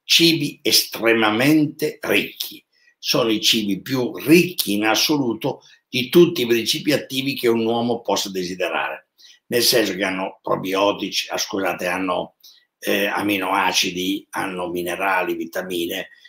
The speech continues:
eh, eh, hanno tutto, tutto quello che serve, va bene? Quando io prendo tanti lieviti o mangio cibi ricchi di lieviti, a volte ho dei problemi digestivi perché il cibo è talmente ricco che non ce la faccio a digerirlo, va bene?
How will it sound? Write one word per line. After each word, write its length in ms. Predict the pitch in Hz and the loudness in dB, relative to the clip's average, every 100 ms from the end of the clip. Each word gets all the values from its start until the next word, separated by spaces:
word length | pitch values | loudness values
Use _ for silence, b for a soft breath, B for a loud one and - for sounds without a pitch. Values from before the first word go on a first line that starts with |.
| b | b
eh, 100 | - | -10
eh, 300 | - - 123 - | -8 -4 -6 -2
hanno 340 | 151 202 214 | 2 4 6
tutto, 440 | 151 120 85 - 110 | 4 0 -2 -6 -10
tutto 240 | - - | -4 0
quello 200 | - 170 | 4 4
che 120 | 131 | 4
serve, 520 | 113 82 71 - - - | 2 2 0 -4 -16 -16
va 100 | 90 | -4
bene? 340 | 107 101 90 - _ _ _ B B B _ _ _ | 0 0 0 -12 _ _ _ B B B _ _ _
Quando 340 | 196 220 190 | 4 6 8
io 200 | 175 170 | 8 8
prendo 380 | 147 131 120 113 | 6 2 2 0
tanti 400 | 131 139 117 98 | -2 -4 -4 -4
lieviti 340 | 92 87 87 | -4 -4 -4
o 80 | 95 | -6
mangio 300 | 110 120 101 | -4 -4 -4
cibi 320 | - 123 107 | -4 0 0
ricchi 300 | 98 110 101 | 0 -4 -6
di 120 | 92 | -8
lieviti, 640 | 87 85 78 80 - 101 - | -4 -2 -2 -4 -6 -10 -8
a 160 | - 123 | -2 0
volte 500 | 143 139 135 180 170 | 2 0 0 -2 -2
ho 260 | 123 107 95 | 2 2 2
dei 200 | 104 113 | 0 -2
problemi 680 | 135 127 123 113 98 87 | -2 -2 4 4 4 2
digestivi 760 | 85 101 123 107 - 78 - 95 b b b | -6 -4 -2 -2 -4 -4 -4 -6 b b b
perché 220 | - 120 131 | -6 -2 -2
il 140 | 123 | 0
cibo 280 | - 143 101 | 2 4 4
è 120 | 95 | 2
talmente 600 | 120 117 123 143 139 151 | 2 2 2 2 2 0
ricco 300 | 135 113 123 | 2 0 0
che 100 | 139 | 0
non 120 | 123 | 0
ce 100 | 107 | 0
la 140 | 107 98 | 0 0
faccio 220 | 101 104 | 0 -2
a 40 | 104 | -2
digerirlo, 600 | 92 95 85 67 - _ _ _ _ _ - | -2 -2 -4 -6 -10 _ _ _ _ _ -10
va 80 | 95 | 0
bene? 360 | 110 110 - | 2 2 -2